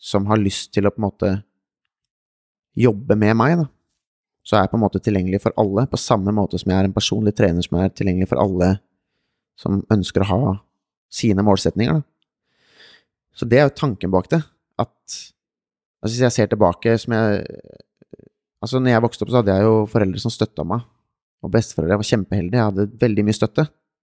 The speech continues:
og det er det aller viktigste. Men jeg hadde jo ikke bestandig en trener, eh, som kunne lære meg alle de rette tingene.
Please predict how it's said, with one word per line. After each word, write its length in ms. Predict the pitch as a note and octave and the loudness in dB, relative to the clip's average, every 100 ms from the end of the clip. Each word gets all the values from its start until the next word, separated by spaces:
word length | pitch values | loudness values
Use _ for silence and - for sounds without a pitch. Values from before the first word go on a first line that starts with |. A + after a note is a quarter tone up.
| _ _ _ | _ _ _
og 120 | G#2 | -2
det 80 | C#3 | 2
er 100 | A#2 | 2
det 80 | - | 2
aller 200 | G2+ A2 | 0 -2
viktigste. 400 | - - - C#3+ - _ _ _ _ _ _ _ _ _ _ _ _ _ _ _ _ - A2 | -4 -8 -4 -6 -6 _ _ _ _ _ _ _ _ _ _ _ _ _ _ _ _ -6 0
Men 100 | B2 | 2
jeg 80 | |
hadde 160 | C3+ G#2 | 2 2
jo 80 | G2 | 0
ikke 120 | C#3+ | 0
bestandig 360 | - G2+ G2+ A#2 | 0 -2 0 -2
en 120 | A#2 | -2
trener, 540 | - A2 F#2 G2 B2 - _ _ _ _ _ _ _ _ _ _ _ _ - | 0 2 2 0 -2 -4 _ _ _ _ _ _ _ _ _ _ _ _ -2
eh, 180 | A2 A2 | 2 2
som 160 | A#2 A#2 | 0 -2
kunne 240 | A2+ A2 A2 G#2+ G#2 G#2 G#2 G#2 G2+ G#2+ - _ _ _ | 0 2 2 2 2 2 0 -2 -4 -8 -14 _ _ _
lære 380 | A2+ A2+ F#2+ G2+ | -2 2 2 0
meg 80 | G2+ | 0
alle 140 | G#2 | 2
de 80 | G#2+ | 0
rette 200 | G2+ - | 0 -2
tingene. 340 | F2+ G2+ D3+ | -2 -2 -2